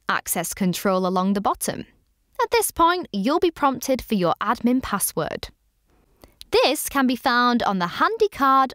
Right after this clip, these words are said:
on the back of your Hub. Once you've entered the password, press Submit, and you'll now be able to fully manage which devices can connect to the internet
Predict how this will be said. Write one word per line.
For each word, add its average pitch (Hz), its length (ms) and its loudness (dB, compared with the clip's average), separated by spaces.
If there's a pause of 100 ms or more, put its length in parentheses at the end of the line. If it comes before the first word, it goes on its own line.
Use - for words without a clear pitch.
on 403 80 0
the 359 80 2
back - 260 -4
of 196 100 -2
your 208 200 2
Hub. 151 360 -2 (760)
Once 403 320 2
you've 359 180 2
entered 285 360 -2
the 254 80 -2
password, 180 720 -2 (160)
press 370 300 0
Submit, 196 580 0 (320)
and 254 140 6
you'll 392 180 4
now 339 180 4
be 302 220 0
able 226 320 0
to 202 180 -4
fully 370 460 0
manage 202 480 0
which 190 240 -2
devices 185 560 -2
can 190 240 -2
connect 185 360 -2
to - 100 -6
the - 160 -2
internet 269 640 0